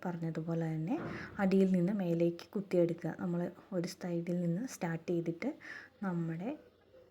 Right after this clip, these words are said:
റണ്ണിങ് സ്റ്റിച്ചിൻ്റെ ഉള്ളിൽ കൂടി വേണം നമ്മൾ കയറ്റാൻ. അപ്പോൾ നമ്മൾ സൂചിമുന ചെറിയ, ആ, ഇതാവുമ്പോൾ, സ്റ്റിച്ചാവുമ്പോൾ നമുക്ക് സൂചിമുന കൊണ്ട് കയറ്റുമ്പോൾ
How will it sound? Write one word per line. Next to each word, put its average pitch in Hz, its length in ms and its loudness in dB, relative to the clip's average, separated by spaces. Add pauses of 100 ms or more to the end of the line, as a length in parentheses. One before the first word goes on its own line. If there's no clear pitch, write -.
(200)
റണ്ണിങ് 185 420 4
സ്റ്റിച്ചിൻ്റെ 175 500 0
ഉള്ളിൽ 175 220 6 (100)
കൂടി 185 240 2
വേണം 170 240 2
നമ്മൾ 202 220 -2
കയറ്റാൻ. 165 340 -4
അപ്പോൾ 185 140 -4
നമ്മൾ 185 180 2 (100)
സൂചിമുന 180 400 2
ചെറിയ, 196 540 -2 (300)
ആ, 202 40 -2 (300)
ഇതാവുമ്പോൾ, 175 420 0
സ്റ്റിച്ചാവുമ്പോൾ 175 560 0
നമുക്ക് 170 260 2 (140)
സൂചിമുന 180 600 0
കൊണ്ട് 190 160 2
കയറ്റുമ്പോൾ 180 500 0